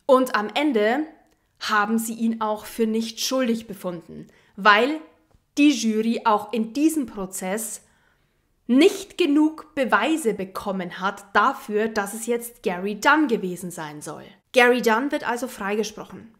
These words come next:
und kann sein Leben in den nächsten acht Jahren ganz normal weiterführen.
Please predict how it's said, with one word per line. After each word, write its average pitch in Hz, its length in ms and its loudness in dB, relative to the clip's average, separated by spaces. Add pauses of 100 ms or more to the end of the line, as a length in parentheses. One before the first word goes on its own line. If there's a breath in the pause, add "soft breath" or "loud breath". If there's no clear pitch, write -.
und 220 440 -2
kann 247 280 -2
sein 285 180 -2
Leben 214 580 -2 (220 loud breath)
in 233 160 0
den 214 200 0
nächsten 226 500 -4
acht - 320 -8
Jahren 196 560 -8
ganz 180 280 -4
normal 202 360 -4
weiterführen. 180 600 -14